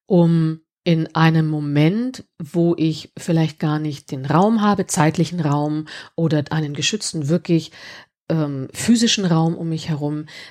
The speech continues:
mich mit dem z-, wirklich befassen zu können, was es auslöst. Denn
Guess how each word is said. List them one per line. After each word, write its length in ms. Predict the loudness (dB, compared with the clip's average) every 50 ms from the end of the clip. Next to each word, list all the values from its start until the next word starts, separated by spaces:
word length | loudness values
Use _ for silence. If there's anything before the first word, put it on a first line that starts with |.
| _ _ -6
mich 400 | -2 2 4 4 2 2 -2 -2
mit 200 | 0 -2 -2 -2 _ _ _ 2
dem 340 | 4 6 6 4 2 0 -4
z-, 200 | -6 -6 -4 -4
wirklich 260 | -4 -4 -6 -10 -12
befassen 400 | -14 -12 -6 -6 -6 -4 -6 -6
zu 140 | -6 -8 -10
können, 400 | -8 -8 -10 -8 -8 -8 -10 -12 -12 -10
was 220 | -8 -8 -8 -8
es 100 | -8 -10
auslöst. 640 | -10 -10 -12 -12 -12 -12 -12 -12 -12 -12 -12 -16 _ _ _ _ _ _ _ _ _ -20 -20 -18 -18 -18 -20 -20 _ _ _ 2
Denn 540 | 4 6 6 6 4 2 0 0 -2 -6